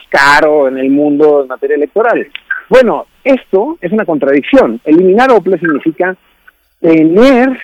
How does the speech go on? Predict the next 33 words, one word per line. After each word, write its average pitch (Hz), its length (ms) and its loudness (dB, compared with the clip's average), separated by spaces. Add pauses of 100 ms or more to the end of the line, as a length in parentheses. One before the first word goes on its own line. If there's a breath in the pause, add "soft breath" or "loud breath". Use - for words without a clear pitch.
(120)
que 151 140 0
dar 160 280 -2
más 175 340 -4
presupuesto 220 840 0
al 135 260 2
ine 175 380 2
para 120 300 -4
que 127 120 -4
organice 139 680 0
elecciones 127 800 0
en 127 160 2
los 123 120 2
diferentes 110 480 -2
estados 101 360 2
de 95 100 2
la 92 100 4
República. 95 760 0 (320 loud breath)
Lo 123 100 2
que 123 80 2
estamos 208 260 4
viendo 185 300 4
aquí 143 460 2
es 139 160 -4
que 170 100 0
el 156 120 0
diagnóstico 175 840 -2 (100)
de 143 160 2
donde 131 320 0
están 196 560 -4
verdaderamente 190 920 0
los 180 200 -2
puntos 180 440 0
rojos 147 520 0